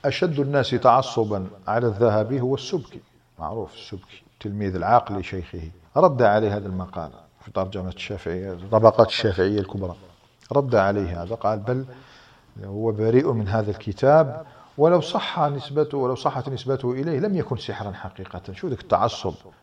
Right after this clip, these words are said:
مع أنك كي تقرأ الكتاب تتعجب منه، تقرأ منه شيء قليل تتعجب، تقول: "هذا ليس سحرا".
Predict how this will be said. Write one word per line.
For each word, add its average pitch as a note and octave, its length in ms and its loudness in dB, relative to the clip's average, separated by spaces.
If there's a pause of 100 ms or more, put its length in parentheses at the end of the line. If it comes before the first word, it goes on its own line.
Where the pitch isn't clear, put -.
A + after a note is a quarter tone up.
(140)
مع G#2 60 2
أنك B2 140 -2
كي G3+ 100 -4
تقرأ C#3+ 260 2
الكتاب E3 600 -4
تتعجب G#2 640 -4
منه، D#2+ 280 -8 (680)
تقرأ G#2+ 300 2
منه G#2 280 -2
شيء G#2 240 -6
قليل B2 400 -4
تتعجب، G#2+ 560 -4 (800)
تقول: A2+ 260 0
"هذا F#3+ 560 8
ليس A#3 260 0
سحرا". F3 440 -2